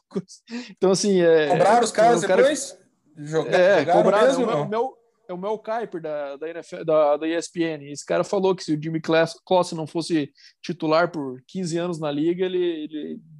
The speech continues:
Speaker 1: se demitia. E tá lá
Speaker 2: Por
Speaker 1: até
Speaker 2: essas
Speaker 1: hoje.
Speaker 2: e outras, por essas e outras, ser comentarista esportivo é a melhor profissão do mundo, né?
Speaker 1: <laughs> Exatamente. Então, assim, eu vejo ele como Q B, ele é um Q B móvel, sim,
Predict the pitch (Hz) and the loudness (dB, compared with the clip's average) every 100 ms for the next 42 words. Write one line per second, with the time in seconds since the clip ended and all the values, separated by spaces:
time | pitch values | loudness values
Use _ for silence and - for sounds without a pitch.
0 | _ - - - 165 170 165 160 175 143 | _ -16 -6 0 2 4 2 2 0 0
1 | - _ - 156 170 170 170 180 151 214 | -4 _ -6 0 2 4 6 4 4 0
2 | 196 185 226 226 196 165 - 165 180 202 | 0 0 0 -2 -4 -6 -2 0 0 -2
3 | 185 190 202 196 185 170 175 175 165 170 | -2 -2 -2 -4 -4 -4 -4 -4 -4 -6
4 | 196 160 147 - 185 196 196 170 175 180 | -8 -6 -6 -6 -2 -2 0 0 0 -2
5 | 196 - 220 185 151 151 190 220 - - | -8 -6 -4 -6 -8 -8 -8 -10 -14 -18
6 | - - - - _ - _ - - 247 | -18 -20 -20 -20 _ -20 _ -4 0 0
7 | - 233 202 160 156 _ - - _ _ | 0 0 0 -2 -4 _ -20 -20 _ _
8 | - - 208 196 170 170 220 214 240 190 | -20 -20 -20 -14 -8 2 2 2 0 2
9 | 185 220 185 233 220 220 240 - 220 202 | 4 2 2 -2 0 -2 -4 -6 -10 -6
10 | 208 202 202 190 190 240 247 226 202 175 | -4 2 2 2 -2 -2 -6 -6 -6 -4
11 | 208 247 208 - 180 208 | -4 -6 -10 -14 -16 -16